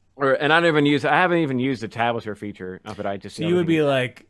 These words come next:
Speaker 2: three three five or whatever, four three three, something like that?
Speaker 1: No, it ju-, well, it stacks.
Speaker 2: If
Speaker 1: The interval counts the latest note that you put in. So if I put a C and I hit three, it puts a third above it.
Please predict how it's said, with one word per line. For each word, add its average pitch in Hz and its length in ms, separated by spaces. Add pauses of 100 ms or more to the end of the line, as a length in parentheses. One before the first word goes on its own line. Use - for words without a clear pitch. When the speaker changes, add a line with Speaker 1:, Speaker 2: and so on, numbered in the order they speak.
(1200)
Speaker 2:
three 147 300
three 143 340
five 135 400
or 127 240
whatever, 120 320
four 123 420
three 123 500
three, 123 540
something 131 240
like 123 200
that? 123 320 (520)
Speaker 1:
No, 151 200
it 123 120
ju-, 147 300
well, 151 220
it 165 200
stacks. 180 480
Speaker 2:
If - 80 (200)
Speaker 1:
The 151 180
interval 185 400
counts 156 340
the 135 140
latest 127 400
note 120 240
that 113 140
you 117 100
put 113 160
in. 123 240 (360)
So 131 120
if 123 80
I 135 60
put 165 140
a 147 40
C 135 460
and 120 120
I 120 60
hit 120 160
three, 120 500 (240)
it 113 80
puts 131 160
a 120 80
third 135 300
above 107 240
it. 92 160